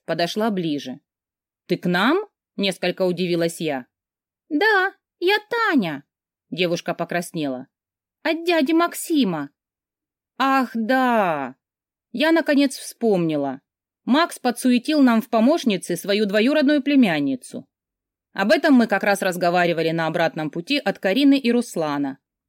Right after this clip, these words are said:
Я же настолько пребывала в своих мыслях, что едва слушала его болтовню.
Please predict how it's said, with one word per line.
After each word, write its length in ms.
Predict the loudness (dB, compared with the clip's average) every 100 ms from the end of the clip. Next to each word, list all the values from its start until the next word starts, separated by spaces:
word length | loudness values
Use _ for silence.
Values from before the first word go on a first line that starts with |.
| _ _
Я 240 | -4 0 2
же 80 | 2
настолько 560 | -2 -2 -2 -2 -2
пребывала 480 | 0 0 2 2 0
в 80 | -2
своих 340 | -2 -2 -2
мыслях, 560 | -4 -4 -6 -10 -10 _
что 180 | -12 -4
едва 320 | -2 0 -2
слушала 480 | 0 -2 0 0 0
его 220 | 0 0
болтовню. 600 | -2 -2 -4 -4 -4 -6